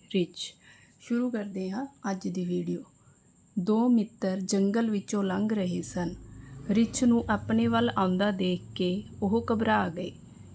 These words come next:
ਇਹਨਾਂ ਵਿੱਚੋਂ ਇੱਕ ਆਪਣੀ ਜਾਨ ਬਚਾਉਣ ਲਈ ਦਰਖਤ ਉੱਤੇ ਚੜ੍ਹ ਗਿਆ। ਦੂਜਾ ਮਿੱਤਰ ਦਰਖਤ ਉੱਤੇ ਚੜ੍ਹਨਾ ਨਹੀਂ ਸੀ ਜਾਣਦਾ। ਉਸ ਨੇ ਸੁਣਿਆ ਸੀ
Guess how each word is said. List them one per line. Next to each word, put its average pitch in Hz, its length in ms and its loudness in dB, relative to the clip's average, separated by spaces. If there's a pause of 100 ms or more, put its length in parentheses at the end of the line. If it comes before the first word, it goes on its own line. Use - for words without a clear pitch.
(140)
ਇਹਨਾਂ 254 280 6
ਵਿੱਚੋਂ 233 400 2
ਇੱਕ 220 260 0 (100)
ਆਪਣੀ 220 360 2
ਜਾਨ 196 380 2
ਬਚਾਉਣ 190 440 0
ਲਈ 180 340 -2 (220)
ਦਰਖਤ 202 380 0
ਉੱਤੇ 233 500 -2 (160)
ਚੜ੍ਹ 190 260 0
ਗਿਆ। 180 280 -4 (680)
ਦੂਜਾ 214 380 2
ਮਿੱਤਰ 226 380 0
ਦਰਖਤ 220 480 -4
ਉੱਤੇ 220 240 -4
ਚੜ੍ਹਨਾ 214 420 -2
ਨਹੀਂ 202 280 0
ਸੀ 190 240 -4
ਜਾਣਦਾ। 185 520 -4 (560)
ਉਸ 240 240 -2
ਨੇ 226 240 4
ਸੁਣਿਆ 196 440 0
ਸੀ 202 400 -2